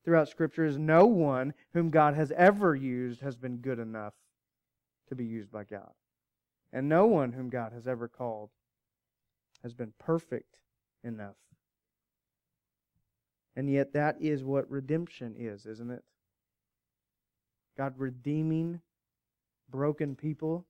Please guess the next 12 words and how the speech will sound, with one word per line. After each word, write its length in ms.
for 120
a 40
purpose. 720
God 240
delights 680
in 180
taking 580
broken 600
vessels 640
and 160
making 420
them 240